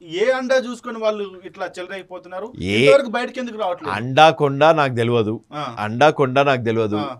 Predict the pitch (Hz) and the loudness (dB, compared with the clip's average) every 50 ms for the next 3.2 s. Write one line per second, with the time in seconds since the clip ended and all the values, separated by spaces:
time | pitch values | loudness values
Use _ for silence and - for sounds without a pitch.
0 | _ - 95 110 117 123 131 - 113 110 107 117 123 135 143 135 - - 123 131 | _ -10 -6 -4 -2 -2 -2 -2 -4 -4 -2 -2 -2 -2 -2 -4 -2 0 0 0
1 | - 92 - 143 131 127 117 110 110 113 113 120 117 123 127 120 113 107 92 110 | 0 0 0 0 0 0 -2 -6 -8 -6 -6 -4 -2 0 0 0 -2 -4 -6 -6
2 | 117 107 110 127 139 143 131 110 104 101 85 - - 107 95 98 101 101 104 - | -6 -4 -4 -4 -4 -2 -2 -2 -2 -4 -4 -4 -6 -6 -4 -4 -8 -8 -10 -12
3 | 131 127 120 110 | -14 -16 -18 -18